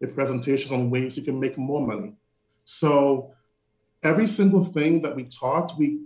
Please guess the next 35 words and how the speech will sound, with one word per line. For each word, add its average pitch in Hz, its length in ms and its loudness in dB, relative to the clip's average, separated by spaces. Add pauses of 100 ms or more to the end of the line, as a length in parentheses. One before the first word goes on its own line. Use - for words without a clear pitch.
we 151 420 -2 (320)
showed 175 540 2 (140)
the 156 80 -4
participants 151 580 0
that 143 100 0
it, 139 140 0
it 147 260 -2
is 147 160 -4
actually 127 340 -8
possible. 110 600 -8 (120)
So - 160 0
we 135 140 2
give 139 200 0
them 175 100 6
the 170 120 6
tools 156 320 2
to 147 80 -2
make 151 260 -4
more 160 100 -4
money, 156 340 -2
spend 151 340 -6
less 139 240 -8
money. 123 380 -4 (360)
In 160 120 2
addition, 151 680 0
if 175 220 4 (160)
saving 196 480 0
twenty 165 240 -2
percent 151 480 -4
is 127 160 -12
not 135 260 -4
possible 127 420 -4
at 117 220 -6
first, 165 440 0 (500)
um, 143 500 2